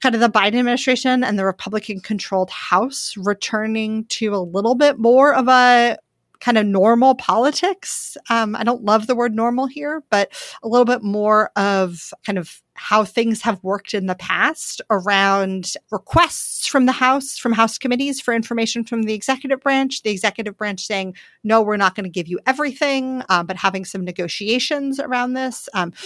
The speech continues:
we've seen this, uh, in the context of, for example, the, um, chairman of the House Foreign Affairs Committee, Mike McCaul, and his efforts to get information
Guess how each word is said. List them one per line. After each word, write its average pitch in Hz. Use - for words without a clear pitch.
we've 196
seen 214
this, 208
uh, 175
in 185
the 180
context -
of, 170
for -
example, 180
the, 170
um, 170
chairman 196
of 185
the 185
House 185
Foreign 202
Affairs 185
Committee, 185
Mike 180
McCaul, 220
and 180
his 185
efforts 175
to 196
get 175
information 175